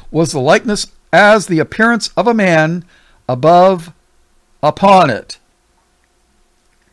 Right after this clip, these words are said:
Uh, this is probably, uh, Christ before he had a human body.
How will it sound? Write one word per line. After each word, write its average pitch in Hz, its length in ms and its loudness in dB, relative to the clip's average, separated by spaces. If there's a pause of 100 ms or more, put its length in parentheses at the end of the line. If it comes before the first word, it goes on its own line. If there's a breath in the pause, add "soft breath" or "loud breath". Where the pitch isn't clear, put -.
(440)
Uh, 143 80 -12
this 180 140 -10
is 208 120 -8
probably, 180 1040 2 (560)
uh, 135 340 2
Christ 185 500 2
before 156 360 -2
he 156 140 -2
had 151 200 4
a 131 60 -2
human 147 340 -4
body. 139 500 0